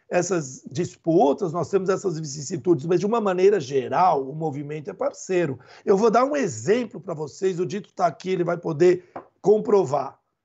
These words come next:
Quando eu era secretário, eu verifiquei uma coisa que eu achei ruim na organização dos movimentos sociais.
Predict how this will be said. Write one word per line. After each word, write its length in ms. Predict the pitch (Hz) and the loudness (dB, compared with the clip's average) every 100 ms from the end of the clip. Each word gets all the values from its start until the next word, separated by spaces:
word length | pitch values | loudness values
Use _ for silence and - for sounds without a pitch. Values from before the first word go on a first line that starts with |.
| _ _ _ | _ _ _
Quando 240 | - 285 | -8 0
eu 60 | 349 | 2
era 180 | 285 233 | 4 0
secretário, 920 | 214 170 165 135 190 208 190 135 - _ _ _ - | -4 -14 -14 -12 -6 -4 -4 -6 -18 _ _ _ 0
eu 160 | 208 | 0
verifiquei 640 | 247 294 277 226 170 233 247 | 0 -8 -12 -14 -14 -12 -10
uma 160 | 233 | -10
coisa 280 | 208 247 233 | -8 -8 -8
que 80 | 247 | -4
eu 60 | 233 | -4
achei 280 | - 254 | -2 -4
ruim 580 | 247 - 247 269 190 113 - _ _ _ - | -2 0 2 2 0 -6 -16 _ _ _ 2
na 120 | 202 | 4
organização 720 | 220 214 214 202 196 - 196 | 4 2 -2 -4 -6 -6 -8
dos 120 | 165 | -6
movimentos 520 | 180 165 175 165 160 | -6 -4 -4 -4 -6
sociais. 640 | 165 143 - 131 - _ | -8 -10 -6 -6 -6 _